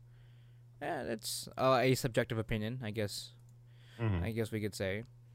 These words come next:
Speaker 1: Um, it definitely is noticeable when you compare the guys and the girls.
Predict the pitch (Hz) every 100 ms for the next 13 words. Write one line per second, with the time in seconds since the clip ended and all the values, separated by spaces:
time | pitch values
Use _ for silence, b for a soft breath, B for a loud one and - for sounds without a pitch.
0 | - - 107 107 104 101 113 117 135 160
1 | 147 135 117 113 110 113 123 135 143 113
2 | 113 110 107 - 120 - 113 110 110 107
3 | 104 104 107 98 85 101 117